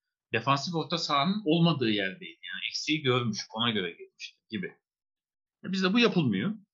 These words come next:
Bize tamamen "Kapanalım abi, gol yemeyelim. Atarsak da ne ala." Yani beraberliği bile, e, işte adeta Fürth'ün üç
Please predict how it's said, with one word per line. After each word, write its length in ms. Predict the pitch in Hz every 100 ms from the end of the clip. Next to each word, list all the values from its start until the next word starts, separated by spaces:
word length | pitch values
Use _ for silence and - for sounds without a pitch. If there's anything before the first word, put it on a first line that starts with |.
| _ _ _ _ -
Bize 160 | 175 170
tamamen 480 | 185 117 147 -
"Kapanalım 520 | - 156 185 175 160 113
abi, 180 | 104
gol 180 | 123 135
yemeyelim. 540 | 143 147 107 107 160 - -
Atarsak 540 | 165 208 190 180 -
da 80 | 185
ne 120 | 160
ala." 400 | 165 139 101 87
Yani 320 | 107 120 123
beraberliği 600 | 120 131 143 143 147 156 127
bile, 260 | 151 196 _ _ - - 120
e, 140 | 123
işte 200 | 131 123
adeta 360 | 160 170 185 170
Fürth'ün 380 | 175 151 175
üç 340 | 170 - -